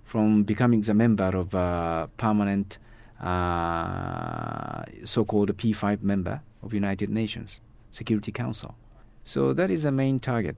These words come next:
But also another, there was a, uh, another element, for example, the textbook problem,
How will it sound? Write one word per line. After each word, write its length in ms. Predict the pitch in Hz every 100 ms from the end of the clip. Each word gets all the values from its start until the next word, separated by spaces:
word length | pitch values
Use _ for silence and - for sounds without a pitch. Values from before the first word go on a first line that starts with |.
| -
But 160 | 131
also 420 | 170 196 - 143 131
another, 560 | 143 151 143 135 123 -
there 120 | 127
was 240 | 127 139 127
a, 100 | - - - - - - -
uh, 720 | 117 110 110 107 107 104 101
another 420 | 113 131 127 120 110
element, 560 | 123 127 90 98 - - - -
for 160 | -
example, 920 | 107 110 117 117 120 120 120 117 120 117 - - -
the 100 | 104
textbook 480 | 98 113 - - 110 -
problem, 480 | 120 117 123 143